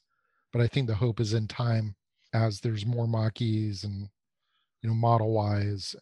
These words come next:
and Ioniq fives and whatever on the road, they go through their, their lifespan, you know, they get to their end of the life.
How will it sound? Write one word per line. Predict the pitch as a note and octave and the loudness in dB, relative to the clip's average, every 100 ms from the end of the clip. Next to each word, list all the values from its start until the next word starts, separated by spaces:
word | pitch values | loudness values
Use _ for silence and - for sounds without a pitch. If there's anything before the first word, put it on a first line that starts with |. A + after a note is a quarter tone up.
| - | -10
and | F#2 F#2 F2 _ _ _ A2 | -8 -10 -12 _ _ _ -2
Ioniq | A2 G#2+ A2 | 0 0 -4
fives | - A2 G#2 G2+ | -2 0 0 -2
and | A2 | -4
whatever | G#2+ A2+ G#2 G#2+ | -2 -2 -2 -4
on | G#2 | -4
the | G2 | -4
road, | A2+ A#2 G#2 - _ _ _ _ _ _ _ _ _ B2+ | -2 -2 -2 -6 _ _ _ _ _ _ _ _ _ 0
they | A2 | 2
go | B2 A#2 | 2 2
through | - A#2 | 2 0
their, | A2 G#2+ G#2 G2+ _ _ _ A2 | 2 2 0 -6 _ _ _ -12
their | A2 G#2 | -6 -2
lifespan, | G#2 G#2+ - - A2+ G#2 G#2 - _ _ _ _ _ _ _ - | 0 0 -2 -2 0 0 -4 -10 _ _ _ _ _ _ _ -6
you | |
know, | G#2+ A2 | -4 -2
they | A2+ | 2
get | A#2+ | 2
to | - | 2
their | A2+ A2 | 0 0
end | B2 A#2 | 0 0
of | G#2+ | -2
the | |
life. | G#2 G2+ G#2 - | -2 -2 -4 -8